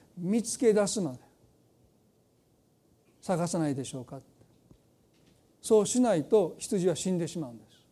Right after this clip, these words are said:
帰ってこれないんです。ダビデが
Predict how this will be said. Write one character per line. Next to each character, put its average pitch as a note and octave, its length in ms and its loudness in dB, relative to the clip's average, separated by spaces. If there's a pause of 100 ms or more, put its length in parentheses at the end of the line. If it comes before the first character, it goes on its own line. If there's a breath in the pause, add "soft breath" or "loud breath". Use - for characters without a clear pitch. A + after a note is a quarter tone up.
(340)
帰 C4+ 140 -2
っ A3+ 40 0
て - 140 -4
こ F#3 140 -10
れ G3+ 40 -8
な F3 80 -10
い B2+ 40 -14
ん - 20 -20
で - 80 -20
す。 - 40 -20 (3250)
ダ C4 160 8
ビ C#4+ 120 8
デ G#3 140 8
が F3 360 2